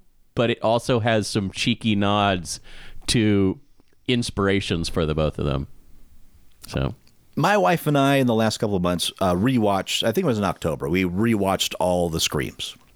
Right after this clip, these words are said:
Speaker 1: Okay.
Speaker 2: Right. Uh, well, rewatch is a weird word because I'd only
Speaker 1: <laughs>
Speaker 2: seen the first three. I think
Speaker 1: Yeah.
Speaker 2: she'd only seen the first one.
Speaker 1: I haven't seen past three myself. So,
Speaker 2: So I was like, "You know what? Let's see. Let's." I mean, we did all of Saw.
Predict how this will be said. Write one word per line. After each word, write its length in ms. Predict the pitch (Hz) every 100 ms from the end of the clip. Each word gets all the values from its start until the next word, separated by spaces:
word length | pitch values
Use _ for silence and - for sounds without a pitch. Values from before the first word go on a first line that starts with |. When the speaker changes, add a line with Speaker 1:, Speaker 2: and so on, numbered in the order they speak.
| -
Speaker 1:
Okay. 380 | 110 139 98 110 -
Speaker 2:
Right. 240 | 82 85 85
Uh, 220 | 92 87
well, 300 | 92 104 101 127
rewatch 380 | 131 110 101
is 100 | 92
a 60 | 90
weird 240 | 87 87
word 240 | 82 92 90
because 320 | 90 - 120
I'd 180 | 147 196
only 200 | 180 151
Speaker 1:
<laughs> 100 | -
Speaker 2:
seen 120 | 139
the 40 | 101
first 360 | 123 104 -
three. 380 | 110 104 92 85 - -
I 80 | 98
think 160 | 104
Speaker 1:
Yeah. 60 | 98
Speaker 2:
she'd 100 | 92
only 160 | 98 90
seen 220 | - 85
the 40 |
first 380 | - 82 78 -
one. 160 | 50 - - -
Speaker 1:
I 240 | 170 156
haven't 240 | 160 156
seen 220 | 113 139 117
past 320 | 113 101 -
three 240 | 95 95
myself. 520 | 85 80 - 78 67 - 117
So, 60 | -
Speaker 2:
So 400 | 143 131 127 123 -
I 40 |
was 80 | 151
like, 160 | 175 247
"You 40 |
know 100 | 269
what? 100 | 254
Let's 220 | 226 226 -
see. 500 | - 156 104 65 78
Let's." 240 | 123 -
I 140 | 120
mean, 160 | 123 127
we 100 | 160
did 220 | 180 196
all 240 | 151 151 127
of 100 | 117
Saw. 560 | - 139 80 85 120